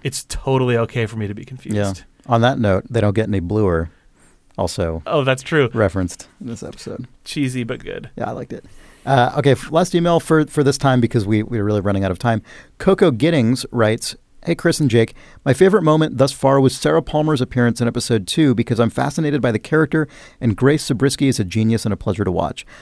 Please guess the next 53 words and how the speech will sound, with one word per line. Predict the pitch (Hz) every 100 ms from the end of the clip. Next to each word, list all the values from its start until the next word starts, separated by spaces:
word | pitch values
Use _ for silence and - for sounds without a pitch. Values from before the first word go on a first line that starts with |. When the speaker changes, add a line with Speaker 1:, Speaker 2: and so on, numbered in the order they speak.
| - -
Speaker 2:
I've | 143
often | 208 233 160
wondered | 160 151
how | 120
we're | 127
supposed | 110 113 123 -
to |
feel | 113 127 117
about | 113 110
Sarah's | - 117 110
involvement | 104 101 104 104
in | 98
Laura's | 95 101 92
life | 98 95
and | 95
death. | 101 - - - - -
At | 127 -
times, | - 175 185
she | -
is | 139
portrayed | - 117 127 120
as | 98
blissfully | 104 139 - 165
unaware | 131 131 113 113
of | 110
the | 110
awfulness | 104 104 120 113
going | 110 107
on | 95
around | 90 98 98
her. | - - - - -
Other | 147 175
times, | 175 180 165
it | 123
seems | - 120 98
the |
creators | - 120 113 110
want | 101 101
to | 110
hold | 135
her | 123
at | 123
least | 120 -
partially | 156 147 139 113
accountable | 107 98 101
for | -
not | 107 -
doing | 113
more | 101 95
to | 87
help | 92
her | 98
daughter. | 87 104 -